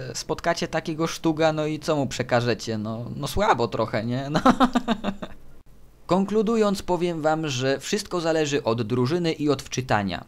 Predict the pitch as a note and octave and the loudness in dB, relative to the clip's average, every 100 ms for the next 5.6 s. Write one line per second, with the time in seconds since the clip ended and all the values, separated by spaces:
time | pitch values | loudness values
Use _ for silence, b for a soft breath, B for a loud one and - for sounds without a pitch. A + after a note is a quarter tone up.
0 | - A2 B2 C3 D3+ C3+ A#2+ A2 - - | -10 -2 0 2 2 2 0 -2 -2 0
1 | A3+ C#3 C#3 D3 - - - B2 G3+ G#3 | 0 0 0 -2 -6 -16 -4 2 2 2
2 | E3+ D3 - C3+ A#2+ B2 - - - - | 2 0 2 0 2 0 0 -4 -6 -10
3 | - - G#2 A#2 A#2 A2+ G#2 G#2+ A2 G#3 | -12 -14 -4 -2 0 -2 -2 -4 -2 0
4 | F#3+ D#3+ C#3 C3+ B2+ - C#3 D3+ A#2+ - | 0 0 0 -2 -2 -8 -6 -2 -2 -2
5 | - - B2+ C#3 G#2+ G2 | -4 -4 -2 0 0 -2